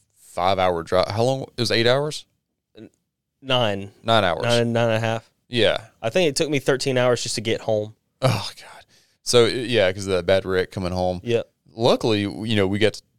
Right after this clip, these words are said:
Speaker 1: handle the drive together 'cause I had to go to Kansas, which was thirteen hours by myself.
Speaker 2: I couldn't imagine.
Speaker 1: Yeah, it
Speaker 2: But
Speaker 1: was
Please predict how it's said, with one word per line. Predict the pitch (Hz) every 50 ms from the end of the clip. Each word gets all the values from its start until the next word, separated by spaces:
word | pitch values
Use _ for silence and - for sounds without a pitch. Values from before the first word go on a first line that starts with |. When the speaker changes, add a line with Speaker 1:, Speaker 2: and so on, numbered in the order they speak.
| _ _ 107
Speaker 1:
handle | 113 113 107 104 98 92
the | 90 87
drive | - 104 92 90 85
together | - - - 107 117 120 104 90 90 104 - _
'cause | _ 113 95 -
I | 110 123
had | 147 -
to | 107
go | 104 95
to | 85 90
Kansas, | - - - 131 127 95 90 82 - -
which | - - -
was | - - - -
thirteen | - 113 104 - - 120 113 101
hours | 87 85 85 90 -
by | 87 82
myself. | - - - - 92 - - - - -
Speaker 2:
I | 117
couldn't | - - 95 95 95
imagine. | 95 95 98 98 98 98 101 104 104 107 _ _ _ _ _ -
Speaker 1:
Yeah, | 110 104 95 92 95
it | 98 - -
Speaker 2:
But | 107
Speaker 1:
was | 98 95 98 92 - -